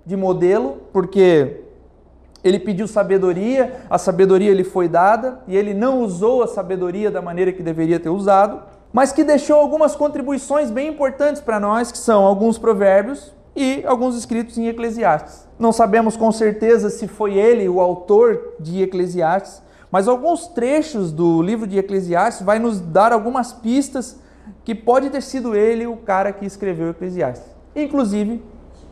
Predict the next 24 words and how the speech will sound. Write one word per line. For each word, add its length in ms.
o 80
texto 340
que 60
a 40
gente 240
leu 200
agora, 460
o 60
capítulo 440
dois, 480
do 100
um 120
ao 200
onze, 380
e 80
assim 220
por 160
diante, 420
é 100
um 100
texto 380
que 100
fala 380
muito 580